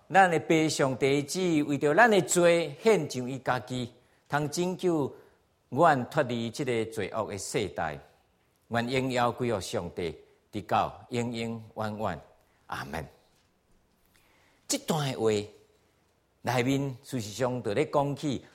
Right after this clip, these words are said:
福音的内容甲本质。福音的内容是啥物？事实上，第一项咱爱想的，福音的内容是关于咱，所以咱爱知影咱是啥物款的人。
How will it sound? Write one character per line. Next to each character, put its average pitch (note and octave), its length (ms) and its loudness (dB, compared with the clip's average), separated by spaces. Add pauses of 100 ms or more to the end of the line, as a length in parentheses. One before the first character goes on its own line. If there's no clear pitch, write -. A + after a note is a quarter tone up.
福 F3+ 200 -4 (100)
音 D#3+ 240 0
的 B2 140 -2
内 F2+ 240 -4
容 E2 160 -8
甲 A2+ 100 -2
本 F2+ 260 -8
质。 - 200 -12 (1800)
福 G#3 140 0
音 G#3+ 100 0
的 F#3 80 2
内 A#2 160 0
容 F2 140 -6
是 D#2 120 -10
啥 F#2+ 160 -4
物？ E2+ 80 -8 (1000)
事 D3 120 -8
实 - 40 -6
上， D3 160 -4
第 C3 100 -4
一 E3 120 0
项 C3+ 180 0
咱 C#3 120 -2
爱 C3 80 0
想 G2 280 -8
的， F2 100 -10 (220)
福 G3+ 160 -2
音 A3 40 4
的 F3 120 2
内 G2 160 -2
容 F#2+ 100 -6
是 - 100 -10
关 G#2 220 -4
于 D#2+ 140 -8
咱， G2 200 -4 (520)
所 A3+ 100 2
以 A3+ 60 0
咱 B3+ 120 4
爱 G3+ 160 6 (300)
知 F3 160 0
影 G3+ 160 2 (220)
咱 B3+ 180 8
是 C#3+ 100 -4
啥 G#3 140 0
物 A3 100 2
款 G#3+ 160 2
的 D3+ 120 2
人。 G2 120 -2